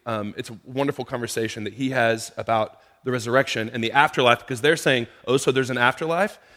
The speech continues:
And Jesus says, what does he say? "Life eternal starts now. That's what I'll tell you. Life to the full, this life in the kingdom begins now." The end.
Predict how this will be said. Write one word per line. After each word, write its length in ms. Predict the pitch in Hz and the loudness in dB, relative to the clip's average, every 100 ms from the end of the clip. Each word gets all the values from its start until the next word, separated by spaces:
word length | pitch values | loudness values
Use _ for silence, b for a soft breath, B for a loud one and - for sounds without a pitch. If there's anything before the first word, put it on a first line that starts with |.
| b - | b -10
And 120 | 120 | -4
Jesus 320 | 123 139 135 | -2 -2 -4
says, 580 | - 131 123 113 - - _ _ _ _ _ | 2 4 4 2 -6 -10 _ _ _ _ _
what 140 | - 131 | -6 -4
does 100 | 123 | -4
he 60 | |
say? 400 | 120 139 131 143 - _ | -4 0 0 -2 -6 _
"Life 240 | - 131 131 | 2 2 2
eternal 300 | - 123 110 | -6 -6 -6
starts 320 | - 104 - | -4 -4 -4
now. 220 | 95 85 - _ _ - | -8 -8 -12 _ _ -8
That's 220 | 104 - | -6 -6
what 80 | 87 | -12
I'll 80 | |
tell 180 | 87 85 | -12 -18
you. 120 | 87 87 _ _ _ _ _ | -18 -20 _ _ _ _ _
Life 180 | 120 123 | -2 -2
to 80 | - | -4
the 80 | 110 | -12
full, 420 | - 123 143 - _ _ _ _ | -2 0 0 -4 _ _ _ _
this 240 | 135 120 - - | -2 -2 -6 2
life 320 | 127 131 - | 6 6 2
in 80 | 139 | -4
the 80 | |
kingdom 460 | 127 143 135 147 160 _ | -2 -2 -2 -2 -4 _
begins 460 | 117 110 123 120 107 | -12 -8 -6 -6 -2
now." 320 | 107 92 87 _ _ _ _ _ _ _ _ | -2 -2 -4 _ _ _ _ _ _ _ _
The 160 | 101 90 | -10 -10
end. 200 | 87 | -12